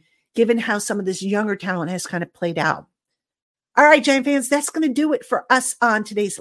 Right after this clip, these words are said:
Locked On Giants podcast. As always, thank you so much for tuning in, making us your first listen of the day, or if you watch on YouTube, your first watch of the day. Be sure to tune in tomorrow for an all-new episode of the Locked On Giants podcast. Until then,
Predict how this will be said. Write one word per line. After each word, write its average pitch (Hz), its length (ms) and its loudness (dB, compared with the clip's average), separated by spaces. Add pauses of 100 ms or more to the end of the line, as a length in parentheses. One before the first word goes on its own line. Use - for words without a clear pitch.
Locked 226 300 -2
On 220 160 -2
Giants 170 380 -8
podcast. 269 720 -6 (440)
As 202 220 0
always, 190 320 -4
thank 208 220 -2
you 202 60 -10
so - 200 -8
much 196 220 -6
for 156 100 -14
tuning 185 300 -10
in, 185 140 -8
making 175 240 -8
us 170 140 -10
your - 80 -14
first 294 260 0
listen 254 260 -6
of 240 80 -4
the 233 80 -6
day, 202 360 -2 (440)
or 311 340 2
if - 220 -12
you 226 100 -8
watch 175 300 -10
on 175 100 -10
YouTube, 170 560 -6
your 170 180 -4
first 165 400 -8
watch 165 420 -2
of 175 100 -6
the 185 80 -2
day. 185 340 0 (560)
Be 302 100 2
sure 339 240 0
to 349 100 0
tune 311 260 -2
in 302 140 0
tomorrow 262 640 2
for 202 160 -10
an 185 120 -10
all-new 214 400 0
episode 254 580 0
of 277 360 4
the 196 140 0
Locked 170 340 -4
On 175 120 -4
Giants 165 320 -6
podcast. 226 580 -4 (400)
Until 269 220 -4
then, 349 240 0